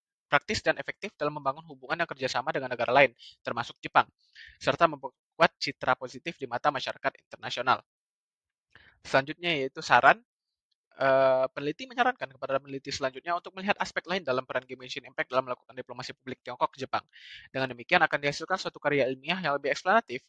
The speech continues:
solutif, dan diharapkan dapat menjadi karya ilmiah yang praktis terhadap pembuatan kebijakan luar negeri terkait penggunaan online game sebagai instrumen diplomasi. Peneliti juga menyarankan untuk membahas diplomasi publik Tiongkok,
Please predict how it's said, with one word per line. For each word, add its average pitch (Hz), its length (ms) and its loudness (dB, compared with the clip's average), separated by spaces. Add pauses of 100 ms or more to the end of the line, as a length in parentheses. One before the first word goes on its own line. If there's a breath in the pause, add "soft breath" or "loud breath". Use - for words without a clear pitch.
(120)
solutif, - 480 -8
dan 160 160 -4
diharapkan 165 480 2
dapat - 240 -6
menjadi 151 240 -8
karya 156 160 0
ilmiah 143 320 -8
yang 143 40 -14
praktis - 440 -4 (400 loud breath)
terhadap 151 400 2
pembuatan 170 480 -2 (160)
kebijakan 147 640 2
luar 139 160 -2
negeri 156 400 -8 (400)
terkait - 400 4
penggunaan 139 320 0
online 131 240 -4
game 160 160 -4
sebagai 143 400 0
instrumen 143 400 -8
diplomasi. - 480 -8 (400)
Peneliti 160 560 -4
juga 139 160 -8
menyarankan 135 480 -2
untuk - 160 -20
membahas 156 320 -2
diplomasi 143 320 -10
publik 135 320 -18
Tiongkok, 123 400 -4